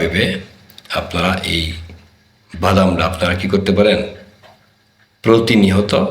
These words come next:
অল্প পরিমাণে খাবার প্রতিদিন রাখতে পারেন। এটা কিন্তু একটা গুরুত্বপূর্ণ ভূমিকা রাখবে এবং আপনাদের দাম্পত্য জীবনে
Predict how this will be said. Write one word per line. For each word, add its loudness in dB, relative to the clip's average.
অল্প 2
পরিমাণে 4
খাবার 0
প্রতিদিন 4
রাখতে -2
পারেন। -6
এটা 0
কিন্তু 0
একটা -2
গুরুত্বপূর্ণ 4
ভূমিকা 2
রাখবে 2
এবং -2
আপনাদের 0
দাম্পত্য 0
জীবনে -2